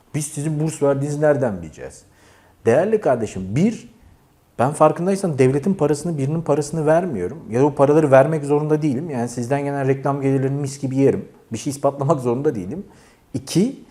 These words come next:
seni ikna etmek zorunda değilim. İnanmıyorsan isteme burs ya da başkası istemesin. Çünkü geçen sene değil, yanılmıyorsam ondan önceki sene. Çünkü üç senedir yapıyoruz. Bu dördüncü sene. Ee,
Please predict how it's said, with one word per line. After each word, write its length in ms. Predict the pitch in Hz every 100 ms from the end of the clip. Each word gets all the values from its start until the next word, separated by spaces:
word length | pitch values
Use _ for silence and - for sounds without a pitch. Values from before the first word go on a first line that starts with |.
| _ _ _
seni 260 | - 214
ikna 220 | 262 - 247
etmek 260 | 254 247
zorunda 320 | 294 233 233
değilim. 180 | 226 202
İnanmıyorsan 680 | 131 160 226 190 131 135 180
isteme 480 | - - 185 220 196
burs 280 | 127 - -
ya 160 | 113
da 240 | 135 147 117
başkası 440 | 113 - 147 139
istemesin. 600 | 170 - 185 190 - 82 - _ _ _ _
Çünkü 560 | - 165 285 - 104 104 - _ _ _ _ _ - _ _ _ _ _ _ _ 98
geçen 400 | 90 127 170 196
sene 260 | 196 147 127
değil, 160 | 160
yanılmıyorsam 440 | 131 127 - 135 123
ondan 280 | 117 143 151
önceki 200 | 101 -
sene. 160 | 95 92
Çünkü 160 | 233 143
üç 140 | 135
senedir 320 | - 113 92
yapıyoruz. 520 | 92 90 - 95 135 113
Bu 140 | 104
dördüncü 380 | 113 104 110 110
sene. 340 | 98 90 - - _ _ - - - - -
Ee, 380 | 98 90 87